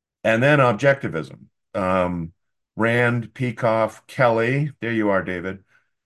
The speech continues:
Objectivism, an entry in the Encyclopedia of Libertarianism. And then Tara Smith, some excerpts from her book on moral rights and political freedom. Now, notice there's, uh, just excerpts from Capitalism, the Unknown Ideal, but there are a lot of them. There's chapters one through nine,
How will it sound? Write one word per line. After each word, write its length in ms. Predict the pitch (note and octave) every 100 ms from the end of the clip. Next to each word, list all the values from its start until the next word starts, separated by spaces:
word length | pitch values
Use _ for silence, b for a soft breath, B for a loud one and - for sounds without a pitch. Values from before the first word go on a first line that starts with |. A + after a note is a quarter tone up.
| -
Objectivism, 720 | - A#2 A#2+ A#2 A2+ F#2+ G#2
an 80 | G2+
entry 400 | G#2 A2 A#2 G#2
in 120 | G2+
the 80 | G2
Encyclopedia 680 | F#2+ E2+ G2 F#2+ E2 A2 G#2+
of 60 | F2+
Libertarianism. 840 | F2+ F2+ G#2 F2+ E2+ E2+ F2 E2
And 100 | F#2
then 160 | G2+ G2
Tara 300 | G#2+ G#2+ G2
Smith, 420 | - - G#2 G2+
some 180 | - G2
excerpts 500 | F#2+ - G2+ F2 -
from 340 | - F#2 F2
her 180 | E2 F2
book 300 | D2 F2 -
on 140 | E2
moral 340 | D#2 E2+ E2+ D#2+
rights 260 | D#2+ D#2+
and 100 | D#2
political 360 | C#2 F2 D#2+ D#2
freedom. 420 | - E2+ D2+ C2+
Now, 220 | C#2 G#2
notice 720 | G#2 A2+ C#3 C3 A2+ - - _ _ _ _ -
there's, 300 | G#2 - -
uh, 260 | G#2+ G#2
just 380 | F#2+ B2+ A#2+ -
excerpts 580 | C3 C3+ - A#2+ G#2 -
from 260 | - G2
Capitalism, 720 | F#2+ G#2+ G2+ G2+ F#2 F2+ F2 E2+
the 120 | F#2+
Unknown 360 | F#2 F2+ F2
Ideal, 640 | E2+ E2 D#2+ G2+ F#2+ E2 - b
but 140 | - F2
there 160 | A#2+
are 40 | C3+
a 80 | A2
lot 320 | G2+ A2+ A#2+
of 80 | F2
them. 140 | C#2+
There's 180 | D2+ F2+
chapters 480 | - A2+ G#2 G2+ D#2
one 220 | F#2 G#2+
through 180 | A#2+ C3
nine, 520 | A2 F2 D#2+ F2+ G#2